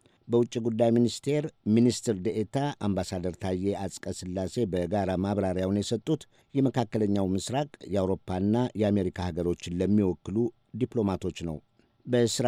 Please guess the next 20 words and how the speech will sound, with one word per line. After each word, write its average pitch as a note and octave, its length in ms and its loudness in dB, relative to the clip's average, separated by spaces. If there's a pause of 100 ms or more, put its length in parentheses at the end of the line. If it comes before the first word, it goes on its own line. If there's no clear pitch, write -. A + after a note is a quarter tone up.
ላይ A2 180 2
የዋለው G#2+ 460 4 (120)
የአስቸኳይ G#2 680 -2
ጊዜ G2 220 -4 (100)
አዋጅ A#2 340 0 (260)
የህዝቡን A#2 600 0
ህጋዊ A2+ 420 0 (120)
ጥያቄ A2 460 0
ለማፈን G#2+ 520 0
ያለመ G2 480 0
አይደለም F#2 580 -2
ሲሉ A#2 220 -4 (640)
አቶ C#3+ 180 -6
ጌታቸው F#2+ 440 -4
ረዳ F2 240 -4 (100)
በወቅቱ F2+ 440 -2 (260)
አረጋግጠዋል። F2+ 720 -2 (640)
ይልቅስ G#2 380 -2
አዋጁ G2 300 2
ኢላማ G2+ 300 2